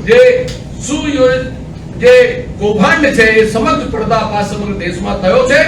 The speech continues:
કોંગ્રેસ જે છે, આજે લોકોને તમે, યુવાનોને રોજગારી નથી આપી શકતા, યુવાનોને તમે શિક્ષણ નથી આપી શકતા, ગ્રાન્ટેબલો શાળા કોલેજો નથી, હોસ્પિટલોની અંદર દવા નથી, ડોક્ટરો નથી, સ્ટાફ નથી.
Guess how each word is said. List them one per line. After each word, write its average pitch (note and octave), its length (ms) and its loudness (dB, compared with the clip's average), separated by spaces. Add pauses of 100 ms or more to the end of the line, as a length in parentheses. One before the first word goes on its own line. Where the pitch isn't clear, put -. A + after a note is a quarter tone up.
(460)
કોંગ્રેસ C4+ 600 2
જે A#3 220 2
છે, G3 300 -4 (260)
આજે G3+ 320 2
લોકોને B3+ 580 2
તમે, C#4+ 520 2 (340)
યુવાનોને C#4 640 2
રોજગારી D4 380 2
નથી C4+ 280 0
આપી G#3+ 240 -2
શકતા, - 340 -4 (440)
યુવાનોને C#4+ 460 0
તમે C#4+ 420 -2
શિક્ષણ D4 300 0
નથી C#4+ 320 0
આપી C4 260 -2
શકતા, - 480 -8 (420)
ગ્રાન્ટેબલો C4+ 520 0
શાળા C#4 440 2
કોલેજો C#4+ 360 0
નથી, - 520 -4 (240)
હોસ્પિટલોની C#4+ 800 0
અંદર C#4 320 -2
દવા D4 340 2
નથી, C#4 340 -2
ડોક્ટરો C#4 640 2
નથી, C4+ 240 -2
સ્ટાફ - 540 -2
નથી. B3 460 -2